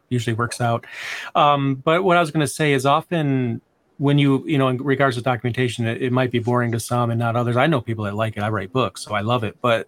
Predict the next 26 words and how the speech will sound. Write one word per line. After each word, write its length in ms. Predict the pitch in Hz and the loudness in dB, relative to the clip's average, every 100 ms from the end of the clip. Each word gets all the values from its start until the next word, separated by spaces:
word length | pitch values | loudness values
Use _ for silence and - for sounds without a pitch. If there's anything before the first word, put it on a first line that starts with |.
| _ | _
a 100 | 135 | 0
lot 200 | 127 135 | 2 2
of 60 | 113 | 0
people 220 | 110 98 | -10 -8
don't. 240 | 90 87 _ | -10 -12 _
And 500 | 127 117 113 110 104 | -6 -2 -2 -2 -6
some 180 | - 139 | -2 0
people 220 | 135 123 | 0 0
love 140 | 120 | 0
it 40 | 117 | 0
and 60 | |
they 80 | 113 | -4
don't 200 | 110 143 | -2 0
do 140 | 151 185 | 2 0
it 60 | |
well. 220 | 107 101 | 0 -2
I 60 | 101 | -2
mean, 100 | 117 | 0
there's 160 | 123 131 | 0 0
all 100 | 123 | 0
these 160 | 120 | 0
<laughs> 60 | - | -4
different 240 | 120 139 | -2 0
avenues 420 | 131 139 131 120 | 2 0 0 -2
here. 180 | - 113 | -4 -6
But 300 | 101 139 135 | 0 2 0